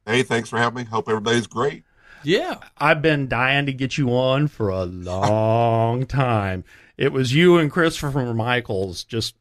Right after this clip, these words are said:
Speaker 3: because the stories that you've had on VinWiki have been epic and, uh, been really aching to have you on. First thing, what the hell is your expression, your obsession with the Dukes of Hazzard,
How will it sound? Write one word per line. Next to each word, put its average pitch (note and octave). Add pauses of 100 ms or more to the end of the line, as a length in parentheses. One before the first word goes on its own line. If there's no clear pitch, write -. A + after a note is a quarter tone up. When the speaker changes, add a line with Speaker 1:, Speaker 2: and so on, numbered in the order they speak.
(140)
Speaker 3:
because A#2+
the A#2
stories B2
that G#2+
you've A2+
had A2
on G2+
VinWiki G#2
have F2+
been F2+ (120)
epic - (460)
and, F#2+
uh, F#2
been C3
really D3+
aching A#2+
to G2
have A2+
you G#2
on. G2+ (380)
First -
thing, F2+ (160)
what G#3+
the A#3+
hell G#3+
is A3
your G3+
expression, G3
your F3
obsession F3+
with D#3
the D3+
Dukes D#3
of B2+
Hazzard, C#3+